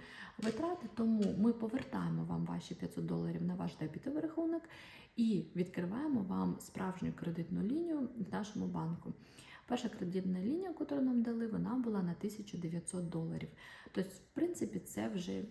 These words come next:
більш-менш, а, зручний кредитний ліміт, з котрим можна щось робити.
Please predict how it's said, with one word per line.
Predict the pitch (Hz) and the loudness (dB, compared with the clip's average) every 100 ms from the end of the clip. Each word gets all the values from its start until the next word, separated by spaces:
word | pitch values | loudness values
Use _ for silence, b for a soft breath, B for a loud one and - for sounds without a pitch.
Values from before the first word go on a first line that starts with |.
| - | -4
більш-менш, | 180 202 190 - 190 226 247 - - | 0 2 2 -2 0 4 4 2 -6
а, | 190 170 170 170 170 - - - - | -2 0 0 0 2 2 0 -4 0
зручний | 175 185 - 190 180 170 | 0 0 0 2 2 0
кредитний | - 175 180 175 175 170 | -2 -4 -4 -2 0 2
ліміт, | 180 202 330 - | 2 2 2 -2
з | |
котрим | - - 185 | -8 -4 -2
можна | 185 214 175 | 0 0 -2
щось | - 190 - | -4 -6 -4
робити. | 170 156 147 | -2 -2 -2